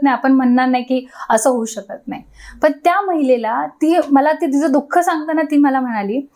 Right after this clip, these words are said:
"मॅडम, मी बाहेर केसेस हँडल करते आणि माझ्या घरात माझा नवरा मला मारतोय, माझी सासू मला मारते आणि मी पोलीस आहे." मी तिला म्हटलं, "फोर नाईन्टी एट रजिस्टर कर,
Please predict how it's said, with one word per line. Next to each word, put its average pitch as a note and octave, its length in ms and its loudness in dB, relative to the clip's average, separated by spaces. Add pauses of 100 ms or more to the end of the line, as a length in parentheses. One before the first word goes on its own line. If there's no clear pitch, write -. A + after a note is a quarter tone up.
(320)
"मॅडम, D4+ 520 0 (420)
मी C4 260 6
बाहेर D4+ 300 0
केसेस D4 400 -2
हँडल B3+ 240 2
करते A#3 260 -2
आणि C4 240 4
माझ्या C4 360 4
घरात C#4 300 0
माझा B3 240 2
नवरा A3+ 280 2
मला B3 240 0
मारतोय, G3+ 380 -4
माझी G#3+ 240 0
सासू G#3+ 340 -2
मला A#3 260 2
मारते G3+ 500 -6 (280)
आणि C4+ 140 6
मी D4+ 120 2
पोलीस A#3 440 0
आहे." - 220 -16 (340)
मी A#3+ 120 4
तिला B3+ 180 2
म्हटलं, C4 260 0
"फोर C4 220 2
नाईन्टी C4 320 -2
एट B3+ 160 0
रजिस्टर A3+ 480 -2
कर, A#3 360 -4